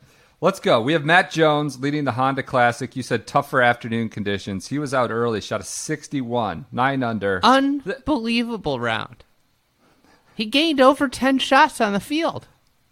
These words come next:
Speaker 1: What,
Speaker 2: Like,
Speaker 1: what
Speaker 2: on, in
Speaker 1: happened
Speaker 2: the
Speaker 1: here?
Speaker 2: Strokes game sense.
Speaker 1: He's not a nobody. I mean, if you follow the tour, at, at even half followed the tour for the last decade, you know Matt Jones. He's,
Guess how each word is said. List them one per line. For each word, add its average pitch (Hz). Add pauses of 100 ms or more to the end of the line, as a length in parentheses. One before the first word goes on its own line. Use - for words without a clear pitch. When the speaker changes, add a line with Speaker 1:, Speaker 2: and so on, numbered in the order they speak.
(880)
Speaker 1:
What, 233 (160)
Speaker 2:
Like, 196
Speaker 1:
what -
Speaker 2:
on, 208
in 214
Speaker 1:
happened 196
Speaker 2:
the 202
Speaker 1:
here? 190
Speaker 2:
Strokes 220
game 214
sense. - (760)
Speaker 1:
He's 277
not 269
a 208
nobody. 135
I 113
mean, 165
if 151
you 196
follow 202
the 131
tour, 151
at, 101
at 117
even 143
half 147
followed 80
the 87
tour 82
for -
the 90
last 90
decade, 98 (120)
you 156
know 180
Matt 85
Jones. 92
He's, 107